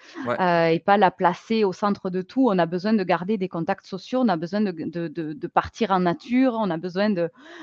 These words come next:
Speaker 2: euh, faire des, des activités, euh, sportives. Donc, euh, c'est, euh, intéressant de s-,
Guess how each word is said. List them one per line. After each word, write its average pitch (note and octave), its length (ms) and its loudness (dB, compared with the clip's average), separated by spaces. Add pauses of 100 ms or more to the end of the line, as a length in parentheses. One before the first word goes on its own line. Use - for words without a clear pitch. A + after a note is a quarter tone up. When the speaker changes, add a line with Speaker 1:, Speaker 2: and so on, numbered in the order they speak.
(160)
Speaker 2:
euh, C3+ 240 -2
faire F#3+ 240 0
des, E3+ 280 -2
des F3+ 240 -2
activités, G#3+ 840 2
euh, F#3 120 6
sportives. A3 640 -4
Donc, F#3+ 340 -2
euh, F3 320 2 (160)
c'est, F3 220 -2
euh, D3+ 160 -2 (100)
intéressant F#3 500 -2
de A3 100 0
s-, - 140 -14